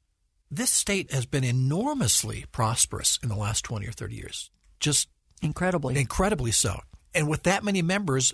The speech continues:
Speaker 1: having that kind of level of prosperity, why are people so surprised that all of a sudden the church is enjoying a level of prosperity
Speaker 2: Mm-hmm.
Speaker 1: that it didn't thirty years ago? It's a reflection of the faithfulness of the members of the church here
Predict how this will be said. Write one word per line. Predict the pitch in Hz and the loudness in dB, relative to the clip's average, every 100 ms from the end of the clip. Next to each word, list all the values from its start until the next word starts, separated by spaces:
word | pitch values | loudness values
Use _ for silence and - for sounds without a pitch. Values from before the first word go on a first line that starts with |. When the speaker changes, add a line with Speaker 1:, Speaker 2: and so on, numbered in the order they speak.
| - | -2
Speaker 1:
having | 151 143 131 | -2 0 2
that | 156 180 - | 2 0 0
kind | - 170 | 2 2
of | 147 | 2
level | 151 151 135 | 2 2 0
of | - | 0
prosperity, | 139 131 - 165 180 117 - - - _ _ _ _ - | 0 2 0 0 -2 -2 -6 -16 -20 _ _ _ _ -8
why | 135 120 185 226 | -2 2 2 0
are | 220 | -2
people | 208 202 180 | -2 -2 0
so | - 170 | 0 0
surprised | 156 - - - 180 160 | 0 -2 -2 -2 0 2
that | 131 127 | 0 0
all | 131 | 0
of | |
a | - | 2
sudden | 135 120 | 2 0
the | 107 | -2
church | - - - 262 185 - - | 0 0 2 0 0 -2 0
is | 127 104 | 0 0
enjoying | - 110 101 110 110 123 | 0 0 0 0 2 2
a | 117 | 0
level | 117 107 | 0 0
of | 104 | -2
prosperity | - 107 104 - 107 104 110 - | -2 0 2 2 0 0 0 -2
Speaker 2:
Mm-hmm. | 131 143 | -2 0
Speaker 1:
that | 139 131 | 0 0
it | 127 135 - | -2 -6 0
didn't | 160 202 113 - - - - | 2 2 0 -4 -14 -12 -4
thirty | 110 110 | -2 0
years | 107 107 - - | -2 -4 -2 -2
ago? | 127 - 143 | -2 -2 0
It's | - | 0
a | 202 | 2
reflection | 170 - 113 120 - 135 | 0 2 0 0 0 0
of | 123 | 0
the | 123 123 - - - | -2 -2 -10 -16 -4
faithfulness | 147 170 - 185 147 151 - - - - | 0 0 -2 -2 0 2 0 -2 -14 -4
of | 127 117 | -2 0
the | 117 | 0
members | 120 131 131 120 | 0 2 2 2
of | 107 | 0
the | 107 | -2
church | - - 123 - | -2 0 0 0
here | - 90 | 0 -2